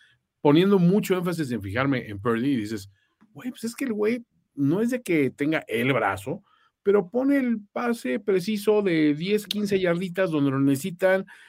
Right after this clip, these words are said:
Este, Kittle está mucho mejor, en mucho mejor forma de todo lo que vimos en la temporada.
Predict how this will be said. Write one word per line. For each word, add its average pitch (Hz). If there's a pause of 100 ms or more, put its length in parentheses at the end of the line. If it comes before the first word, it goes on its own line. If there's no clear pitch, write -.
(120)
Este, 131 (720)
Kittle 160
está 135
mucho 147
mejor, 139
en 139
mucho 135
mejor 123
forma 139
de 110
todo 139
lo 120
que 110
vimos 117
en 104
la 98
temporada. 143